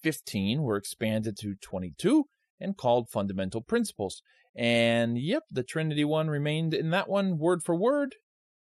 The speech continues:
as maybe evidence that Adventists were evolving and growing a little bit less afraid of that word, depending on how you defined it. Prescott's morning sermon provoked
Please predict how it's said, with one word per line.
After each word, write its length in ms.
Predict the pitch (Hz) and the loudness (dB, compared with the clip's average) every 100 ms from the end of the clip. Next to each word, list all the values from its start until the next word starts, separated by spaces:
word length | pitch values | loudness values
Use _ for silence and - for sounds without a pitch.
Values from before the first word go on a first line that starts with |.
| _ _ _ _ - | _ _ _ _ -8
as 440 | 190 190 185 160 | -2 2 2 0
maybe 420 | 156 175 165 151 107 | 0 0 2 4 4
evidence 440 | 135 127 123 113 | 4 2 0 -2
that 200 | 127 113 | -4 -2
Adventists 640 | 113 123 120 113 120 107 - | 0 0 0 -4 -6 -10 -4
were 180 | 107 98 | -2 0
evolving 760 | 98 113 202 226 208 208 185 - | 2 6 8 8 4 0 -2 -2
and 720 | 131 131 123 123 120 120 107 | -2 0 0 0 0 -2 0
growing 500 | 123 127 123 113 113 | 4 4 4 0 0
a 60 | |
little 220 | 110 110 | 0 2
bit 180 | 107 107 | 2 0
less 360 | 107 110 113 - | 2 2 0 -4
afraid 640 | 110 - - 113 113 110 101 | -6 -6 -4 0 2 0 -2
of 180 | 101 101 | -4 -2
that 200 | 98 95 | -2 -2
word, 520 | 117 156 120 113 139 _ _ | 0 4 4 2 -4 _ _
depending 400 | 131 117 110 107 | -8 -4 -2 -4
on 80 | 92 | -4
how 140 | 95 | -4
you 200 | 95 95 | -2 -4
defined 640 | 87 90 - - 147 104 82 | -4 -10 -12 -8 -6 -4 -6
it. 200 | - _ _ _ _ _ _ _ _ _ _ _ _ - | -12 _ _ _ _ _ _ _ _ _ _ _ _ -2
Prescott's 480 | 247 - 262 208 | -2 2 2 2
morning 420 | 143 143 151 143 120 | 0 2 4 2 -2
sermon 380 | - 87 76 - _ _ _ _ _ - | -4 -6 -8 -16 _ _ _ _ _ -4
provoked 560 | 139 117 180 208 - | -2 4 6 6 2